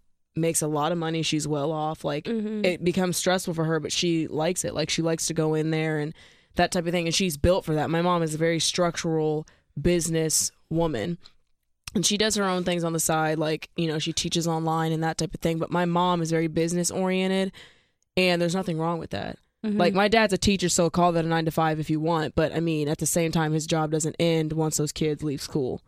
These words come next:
Speaker 2: Right.
Speaker 1: You know what I mean? He's still working on lessons plans and this, that type of thing. But I don't think there's anything wrong with her, whatever you're passionate about, whether that's a nine-to-five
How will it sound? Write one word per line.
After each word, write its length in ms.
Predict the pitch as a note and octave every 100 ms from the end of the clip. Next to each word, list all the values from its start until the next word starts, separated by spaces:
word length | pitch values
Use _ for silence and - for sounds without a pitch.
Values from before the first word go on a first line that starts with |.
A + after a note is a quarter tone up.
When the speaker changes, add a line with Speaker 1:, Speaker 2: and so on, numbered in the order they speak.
| _
Speaker 2:
Right. 200 | A#3 G3+
Speaker 1:
You 80 | F3+
know 60 | F3+
what 60 |
I 40 | E3
mean? 220 | E3+ E3
He's 140 | E3+
still 280 | - F3+ E3+
working 320 | E3 D#3+ E3
on 100 | D#3
lessons 320 | D#3 D#3+ D#3+ F3
plans 360 | E3 D#3 D#3
and 100 | D#3
this, 140 | D#3 -
that 160 | D#3
type 160 | D#3+ D#3+
of 80 | -
thing. 280 | D#3 D3+ - - - _ _ _ -
But 320 | F3+ D#3 - - _ _ _ _ _ _ _ _ _ _ _ -
I 120 | G#3+
don't 200 | A3+ -
think 200 | G#3 G3
there's 180 | F#3+ F#3
anything 380 | F#3 F#3 E3+
wrong 320 | E3+ E3+ E3+ E3
with 100 | E3
her, 300 | F3+ D#3+ F#3+
whatever 420 | D#3 F#3 A#3+ A3
you're 180 | G3 G#3
passionate 460 | G3 F3+ F#3+ G3
about, 360 | F#3 F#3+ F#3 -
whether 240 | F3+ G3 F#3
that's 180 | F3+
a 60 | E3
nine-to-five 840 | E3 F3 E3+ D#3+ E3+ E3 D#3+ D#3+